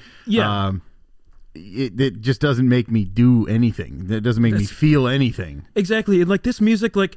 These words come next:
Speaker 2: And this is the exact opposite.
Speaker 1: Yeah.
Speaker 2: This embodies, uh, the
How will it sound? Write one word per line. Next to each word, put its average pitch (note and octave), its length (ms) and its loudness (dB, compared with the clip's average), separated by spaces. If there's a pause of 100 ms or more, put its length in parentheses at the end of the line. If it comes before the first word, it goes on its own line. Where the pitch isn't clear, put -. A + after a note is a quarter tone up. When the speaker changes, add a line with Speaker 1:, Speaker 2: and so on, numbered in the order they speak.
(160)
Speaker 2:
And B2 160 2
this C3+ 380 0
is A2+ 220 2
the A#2 260 2
exact A2 600 -4 (380)
opposite. A2+ 720 -6
Speaker 1:
Yeah. G3 260 0
Speaker 2:
This C#3 180 0
embodies, A#2 920 0 (340)
uh, G#2 220 0
the G#2 200 -4